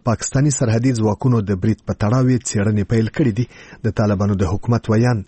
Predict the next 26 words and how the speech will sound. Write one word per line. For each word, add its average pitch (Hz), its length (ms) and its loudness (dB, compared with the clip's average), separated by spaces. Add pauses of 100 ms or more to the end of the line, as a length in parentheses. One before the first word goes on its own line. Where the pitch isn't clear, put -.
(320)
ذبیح 110 260 2
الله 123 140 2
مجاهد 117 500 0
پر 113 100 -2
ټویټر 110 440 -2
لیکلي 143 260 0
چې 165 160 -2 (460)
له 156 80 2
دې 151 120 2
وروسته 156 300 0
به 139 120 0
د 120 160 -2
ورته 131 200 -2 (100)
پیښو 131 220 0
د 101 100 -4 (120)
مخنیوي 120 460 0
لپاره 95 360 -4
هڅې 113 280 -2
کیږي. 135 260 -2 (320)
دا 120 60 -2
په 113 120 -4
داسې 135 200 0
حال 147 100 2
کې 143 160 -2
ده 143 120 2
چې 151 60 0